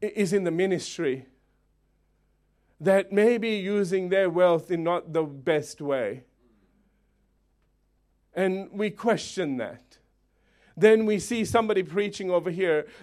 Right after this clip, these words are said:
that's saying, you know, "Wealth is not a good thing, 'cause look at that brother. I mean, look at the way they're living. That's not right." And we think, "Oh, well, maybe we shouldn't be doing that, so let's all go over here and get poor."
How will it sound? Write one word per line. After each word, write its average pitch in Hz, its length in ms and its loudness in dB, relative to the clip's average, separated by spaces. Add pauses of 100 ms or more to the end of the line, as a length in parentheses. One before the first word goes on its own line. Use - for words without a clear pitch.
that's 180 220 -2
saying, 202 180 0
you 196 40 2
know, 185 120 2
"Wealth 196 320 2
is 165 100 -12
not 196 140 2
a 190 40 -6
good 190 200 2
thing, 175 140 -2
'cause 175 180 2
look 233 200 2
at - 100 6
that 170 180 6
brother. 120 320 -2 (500)
I 254 80 6
mean, 311 140 4
look 349 220 6
at 466 100 10
the 240 80 8
way 226 160 6
they're 196 160 0
living. 170 300 -4 (200)
That's 311 320 10
not 226 200 2
right." 180 280 2 (280)
And 220 180 4
we 226 60 4
think, 226 260 -2
"Oh, 214 220 2
well, 202 220 4
maybe 196 260 2
we 202 120 -4
shouldn't 208 240 -2
be 196 80 -4
doing 180 220 -2
that, 160 120 -2
so 190 100 -2
let's 180 200 -2
all 175 120 4
go 165 120 0
over 160 160 0
here 165 140 0
and 151 80 -4
get 151 160 -4
poor." 175 320 -4